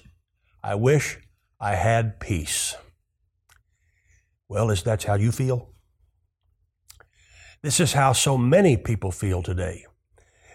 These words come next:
Many have great success, and they may have lots of money, and they have all the necessities of life, it seems, but they are missing a key ingredient.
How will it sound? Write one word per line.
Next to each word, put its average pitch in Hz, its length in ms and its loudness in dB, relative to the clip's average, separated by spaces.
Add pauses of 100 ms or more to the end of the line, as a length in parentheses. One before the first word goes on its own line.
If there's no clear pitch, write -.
(120)
Many 135 280 4
have 123 220 2
great 147 240 0
success, - 800 0
and 98 180 -10
they 90 80 -8
may 104 200 -4
have 107 240 -2
lots 113 280 -2
of 110 140 -4
money, 135 560 0
and 85 300 -8 (680)
they - 80 -10
have 101 140 -4
all 107 200 4
the 113 80 0
necessities 117 680 0
of 110 100 -2
life, 120 280 0
it 123 100 -6
seems, 123 520 0
but 110 240 -8
they 123 140 -4
are 110 140 -4
missing 175 480 0
a 175 60 0
key 143 280 -6
ingredient. 104 600 -6